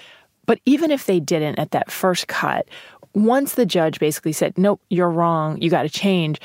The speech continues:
the judgment to take that appeal, which you were clearly gonna lose, in my view, and you clearly should lose based on the language, the clear language of the settlement,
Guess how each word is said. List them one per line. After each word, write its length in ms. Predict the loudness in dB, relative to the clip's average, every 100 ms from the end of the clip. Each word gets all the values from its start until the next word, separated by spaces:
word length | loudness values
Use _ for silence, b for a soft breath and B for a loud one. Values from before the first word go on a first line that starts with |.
| B B B B _ -4
the 300 | 2 2 2 -6 -6
judgment 540 | 0 0 0 -2 -2
to 80 | -2
take 240 | -2 -2 0
that 140 | -2
appeal, 380 | 0 2 2 2
which 240 | 0 0
you 60 | 0
were 120 | 0
clearly 680 | -4 -10 -6 0 2 4 2
gonna 240 | 0 0
lose, 300 | 0 -2 -2
in 160 | -2 -2
my 180 | -2 -2
view, 220 | -2 0
and 100 | 2
you 60 | 2
clearly 400 | 2 0 2 0
should 380 | 0 0 0 0
lose 220 | -2 -2
based 280 | -2 -2 -2
on 120 | -2
the 80 | 0
language, 460 | 0 0 0 0 -2
the 80 | -4
clear 320 | 0 2 2
language 340 | 0 -2 -4
of 80 | -6
the 80 | -4
settlement, 560 | -2 -2 -2 -6 -8